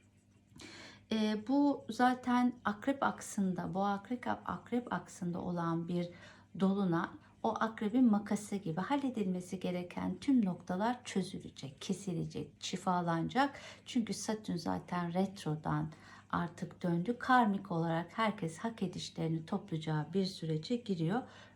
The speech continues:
Önemli bir Kasım ayı, e, retrolara girmeden tüm planların gözden geçirmesi gereken bir zaman dilimi.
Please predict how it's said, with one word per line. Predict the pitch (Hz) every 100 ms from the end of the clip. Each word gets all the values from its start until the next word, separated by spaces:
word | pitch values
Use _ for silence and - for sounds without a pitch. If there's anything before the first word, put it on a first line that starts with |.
| -
Önemli | 233 226 196 185 170
bir | 160
Kasım | - 160 - 170 160
ayı, | 165 165 190 285 - - - -
e, | 180 170 170
retrolara | 214 214 175 170 170 165
girmeden | - 175 175 165 202 220 226
tüm | 240
planların | 214 180 170 170 165 170 196
gözden | 180 180 185 190
geçirmesi | 175 180 - - 165 160 -
gereken | 160 160 160 254 247
bir | 226
zaman | 190 196 180 170 156
dilimi. | 151 160 262